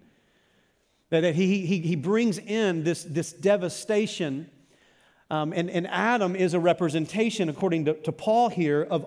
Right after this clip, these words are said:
all of humanity. He, here's what I mean.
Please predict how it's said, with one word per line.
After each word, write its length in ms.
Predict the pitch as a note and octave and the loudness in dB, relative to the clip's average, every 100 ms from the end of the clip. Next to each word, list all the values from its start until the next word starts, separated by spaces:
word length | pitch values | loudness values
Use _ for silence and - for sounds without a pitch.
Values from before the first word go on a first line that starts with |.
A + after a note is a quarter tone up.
| - | 0
all 380 | F3+ A#3 G#3 F3+ | 4 4 4 2
of 360 | E3+ E3 D#3 | 4 4 0
humanity. 540 | - G3+ G3+ A3 E3 D3 | -8 -4 -2 0 0 -2
He, 120 | G3 | 0
here's 300 | F#3 A3 E3 | 0 0 0
what 140 | E3+ | 2
I 100 | E3 | 2
mean. 380 | F3+ G#3+ C3 | 2 0 0